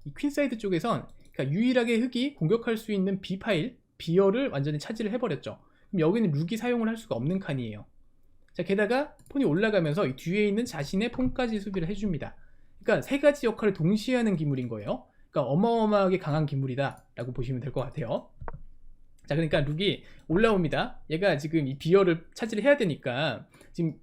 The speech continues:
여기 비에이 칸을 못 쓰니까 지금 여기로 들어오려고 하는 거예요. 자, 퀸이 먼저 피하고요. 자, 퀸이 왔을 때, 어, 여기서 저는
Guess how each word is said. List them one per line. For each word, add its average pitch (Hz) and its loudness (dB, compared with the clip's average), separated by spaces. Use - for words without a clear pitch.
여기 175 0
비에이 226 -2
칸을 214 0
못 151 -2
쓰니까 180 0
지금 170 -4
여기로 202 2
들어오려고 143 0
하는 208 0
거예요. 135 -2
자, - -4
퀸이 262 0
먼저 170 0
피하고요. 254 0
자, 160 -6
퀸이 294 -2
왔을 143 -2
때, 190 0
어, 147 2
여기서 208 2
저는 185 2